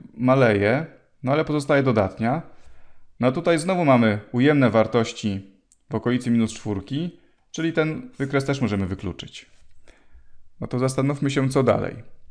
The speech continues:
No jak tutaj to nachylenie maleje i w pewnym momencie zauważcie, że ono staje się równe zero, dokładnie w tym punkcie, gdzie wartość funkcji staje się maksymalna, nachylenie stycznej staje się równe zero, ponieważ styczna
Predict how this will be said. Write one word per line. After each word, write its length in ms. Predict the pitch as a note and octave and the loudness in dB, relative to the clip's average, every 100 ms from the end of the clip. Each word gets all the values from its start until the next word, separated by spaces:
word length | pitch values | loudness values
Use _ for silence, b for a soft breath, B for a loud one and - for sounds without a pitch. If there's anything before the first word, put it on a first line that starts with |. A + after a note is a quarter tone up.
| - - - - - | -20 -20 -20 -8 0
No 80 | |
jak 100 | A#2+ | 2
tutaj 380 | - C#3+ C3+ B2 - - | 2 2 4 4 -4 -6
to 120 | B2 | 0
nachylenie 420 | B2 B2+ C#3 C#3 | 2 4 4 4
maleje 540 | B2 A2+ G#2 G2 C3 - B2+ | 4 4 4 2 0 -2 -8
i 80 | |
w 60 | B2 | -2
pewnym 260 | D#3 E3+ E3 | -2 0 2
momencie 440 | C#3 A2+ G2 A#2+ | 4 2 2 0
zauważcie, 680 | B2 A2+ G#2+ - - A2+ C#3 B B | 2 4 2 0 -2 -2 -2 B B
że 160 | - - | -8 -4
ono 180 | C#3+ D3+ | -2 -2
staje 260 | D3+ D3 | 0 0
się 180 | D3+ C#3+ | 0 0
równe 240 | C#3+ C#3+ C3 | 2 2 4
zero, 320 | C3 G#2+ F#2+ | 4 2 0
dokładnie 380 | G2 B2 B2+ B2 | 0 0 2 0
w 60 | |
tym 200 | - E3 | -2 -2
punkcie, 380 | D#3+ B2+ - G#2+ | 0 -2 -2 -6
gdzie 180 | F#2+ G2+ | -4 2
wartość 360 | A#2 C3 C3 | 2 2 -4
funkcji 340 | - B2+ B2 G#2+ | -2 -4 -2 -8
staje 260 | - G#2 | -2 -4
się 100 | G2+ | 0
maksymalna, 800 | G#2+ A2+ - G#2 F#2 F2 G2+ C3+ b b b | -2 -2 -2 -2 -2 -2 -4 -6 b b b
nachylenie 420 | A2+ - C3+ F3 | -6 0 0 0
stycznej 600 | C#3+ - B2+ A2+ G2+ C3+ D#3 - _ _ _ _ _ _ | -2 -4 -6 -2 -2 -2 -6 -16 _ _ _ _ _ _
staje 280 | - C#3+ | -2 0
się 120 | D3 D3 | 0 0
równe 260 | D3 C#3+ | 2 2
zero, 300 | C#3+ D3+ G#2+ | 4 4 4
ponieważ 360 | G#2 A#2 A#2+ A#2+ | 0 0 0 0
styczna 640 | - E3+ - G#2 B2 C#3+ | -2 -4 0 2 2 -2